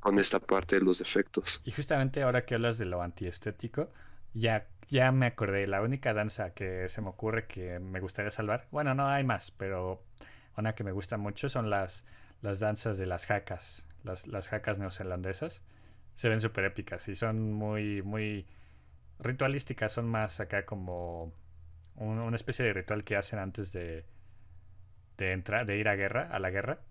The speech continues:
Speaker 2: y son muy intimidantes, pero creo que esa danza también es,
Speaker 1: Oh.
Speaker 2: es, es muy, muy, muy bella. O sea, se ve muy cool, se ve.
Speaker 1: La voy a ver, la voy a ver, porque sí, eso me resulta muy interesante.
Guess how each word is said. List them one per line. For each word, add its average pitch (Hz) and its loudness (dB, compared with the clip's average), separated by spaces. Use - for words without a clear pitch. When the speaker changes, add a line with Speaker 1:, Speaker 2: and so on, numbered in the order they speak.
Speaker 2:
y 95 -4
son 110 2
muy 110 4
intimidantes, 95 -4
pero 92 2
creo 123 2
que 120 0
esa 107 2
danza 95 0
también 107 10
es, 104 2
Speaker 1:
Oh. - -4
Speaker 2:
es, 101 -4
es 117 2
muy, 110 2
muy, 101 -2
muy 101 0
bella. 92 -2
O - -4
sea, 110 -4
se 104 -2
ve 104 2
muy 107 2
cool, 92 -2
se - -8
ve. - -8
Speaker 1:
La 110 8
voy 110 8
a 104 8
ver, 101 8
la 101 8
voy 104 10
a 101 6
ver, 98 4
porque 95 4
sí, 110 8
eso 104 6
me 107 8
resulta - 4
muy 110 8
interesante. 95 4